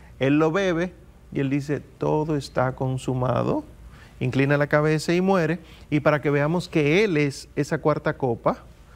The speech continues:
solamente hay que atravesarlo y brota agua y sangre,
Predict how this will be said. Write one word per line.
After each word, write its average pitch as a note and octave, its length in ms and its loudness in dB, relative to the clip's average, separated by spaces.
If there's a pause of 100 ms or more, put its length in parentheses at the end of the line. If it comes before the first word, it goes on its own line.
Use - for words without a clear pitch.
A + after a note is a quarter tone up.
(140)
solamente D3 560 0
hay C#3 100 0
que B2+ 140 -4
atravesarlo D3 800 0 (180)
y C3+ 80 0
brota C3+ 440 -2 (240)
agua C#3+ 360 2
y D3 40 0
sangre, C#3 500 -2